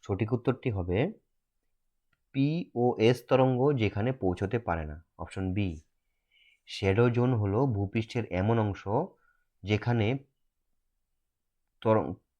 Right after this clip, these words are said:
তরঙ্গ পৌঁছায় না বা দুর্বল হয়ে যায়। উপকেন্দ্র থেকে একশো চার ডিগ্রি থেকে একশো চল্লিশ ডিগ্রি কৌণিক দূরত্বে এটি অবস্থিত। এখানে পিওএস তরঙ্গ পৌঁছতে পারে না।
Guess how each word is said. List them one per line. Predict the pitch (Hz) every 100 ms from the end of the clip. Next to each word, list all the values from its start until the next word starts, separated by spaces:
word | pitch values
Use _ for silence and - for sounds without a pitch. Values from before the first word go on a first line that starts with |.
| _ _
তরঙ্গ | 113 110 113 123
পৌঁছায় | 123 101 95 92
না | 92
বা | 98
দুর্বল | 98 101 98 95 87
হয়ে | 82 78
যায়। | 76 80 _ _ _ _ _ _ _ _ _ _ _ _ _ _
উপকেন্দ্র | 123 110 123 131 131 139
থেকে | 143 139 165
একশো | 127 101 - 127
চার | - 110 101
ডিগ্রি | 110 117 131
থেকে | - 135 147
একশো | 120 -
চল্লিশ | 113 127 131 131 131
ডিগ্রি | 123 123 143
কৌণিক | - 127 127 135 127
দূরত্বে | 123 113 - 185
এটি | 101 95 98
অবস্থিত। | 85 - 87 82 -
এখানে | 95 120
পিওএস | 123 - 123 131 113 - 120 - _ _ -
তরঙ্গ | 95 98 117 240 - _ _ _ _ -
পৌঁছতে | 107 98 107 101
পারে | 85 78
না। | 73